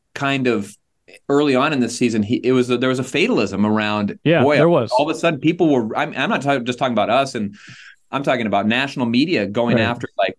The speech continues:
Speaker 1: w-, w-, if this team's gonna reach its highest potential, what do you do with Cat? What do you do with Cat? It's like, you play Cat. You play
Speaker 2: Yeah.
Speaker 1: Cat <laughs> and you hope that he, he
Speaker 2: Yeah.
Speaker 1: develops what you want him to, you know?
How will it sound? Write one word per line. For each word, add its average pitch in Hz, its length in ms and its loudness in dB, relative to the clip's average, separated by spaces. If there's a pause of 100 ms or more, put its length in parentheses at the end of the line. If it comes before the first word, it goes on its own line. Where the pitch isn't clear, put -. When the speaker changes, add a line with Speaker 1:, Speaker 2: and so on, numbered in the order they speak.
Speaker 1:
w-, 120 160 -4
w-, 139 260 -2
if 127 140 -2
this 143 160 0
team's 151 260 -2
gonna 120 160 2
reach 123 240 2
its 120 120 -4
highest 120 260 -4
potential, 123 400 -4
what 127 140 2
do 139 60 0
you 139 80 4
do 139 140 4
with 135 160 0
Cat? 151 260 -4
What 127 120 0
do 139 60 -4
you 135 60 4
do 131 140 0
with 110 160 0
Cat? 165 280 0
It's 104 120 -6
like, 107 240 -2
you 165 420 2 (120)
play 277 280 2
Cat. 110 380 -2 (340)
You 160 100 0
play 226 180 6
Speaker 2:
Yeah. 120 80 0
Speaker 1:
Cat 233 180 2 (320)
<laughs> - 260 -4
and 175 140 2
you 165 160 2
hope 233 340 -2 (380)
that 202 120 0
he, - 400 2 (380)
he - 80 0
Speaker 2:
Yeah. 214 80 4
Speaker 1:
develops 139 320 4
what - 300 -14
you 143 120 4
want 190 200 0
him 123 80 0
to, 87 200 -2
you 107 120 2
know? 110 300 0